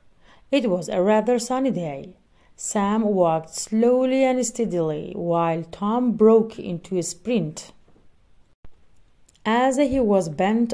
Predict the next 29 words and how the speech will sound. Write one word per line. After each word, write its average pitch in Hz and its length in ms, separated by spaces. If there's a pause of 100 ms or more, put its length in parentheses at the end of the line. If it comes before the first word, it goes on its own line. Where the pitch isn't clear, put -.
on 185 280
winning 220 540
the 214 120
race 180 480
and 180 140
also 190 440
winning 196 600
a 185 80
great 226 420
portion 220 480
of 160 160
his 175 140
father's 208 520
wealth, 160 480 (840)
Sam 208 540
knew 247 360
that 151 380 (360)
it 185 160
would 196 160
be 220 100
ideal 220 720
to 262 160
walk 180 340
as 214 300
far 247 280
as 247 140
possible 165 600
till 160 180
noon 156 640